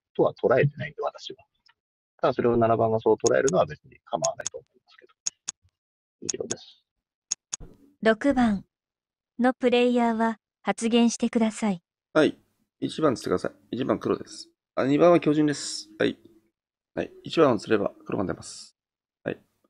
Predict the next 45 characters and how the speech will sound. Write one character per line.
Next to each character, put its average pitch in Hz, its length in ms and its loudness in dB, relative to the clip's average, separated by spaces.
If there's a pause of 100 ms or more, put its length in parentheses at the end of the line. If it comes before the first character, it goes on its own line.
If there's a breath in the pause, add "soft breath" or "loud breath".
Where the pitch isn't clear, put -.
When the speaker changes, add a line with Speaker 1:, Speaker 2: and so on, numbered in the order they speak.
(360)
Speaker 3:
柱 165 280 0
発 190 180 -2
言 135 120 2
を 95 60 0
多 113 100 -2
分 92 120 -4
す - 120 -6
る 131 60 -2
と - 80 -6
思 92 100 -2
い 85 40 0
ま 85 100 -6
す。 - 180 -16
釣 110 120 -10
り 123 40 -2
ま 123 80 0
し 131 60 -2
ょ 117 60 -2
う、 110 40 -2
一 - 120 -8
番 - 140 -6
が。 - 160 -20 (300)
は 50 120 -4
い。 - 120 -12 (920)
そ 127 120 4
う - 20 4
い 131 40 4
う 127 40 -4
プ 131 100 2
レ 139 100 6
イ - 20 8
ヤ 113 60 10
ー - 40 8
だ 85 40 6
と 87 80 -6
思 82 120 -4
い - 20 -6
ま 80 100 -6
す。 - 300 -18 (220)
は 50 120 -2
い。 - 120 -6 (760)
は - 100 -4
い。 - 60 -6 (800)
う 98 80 -6
ん。 90 160 -8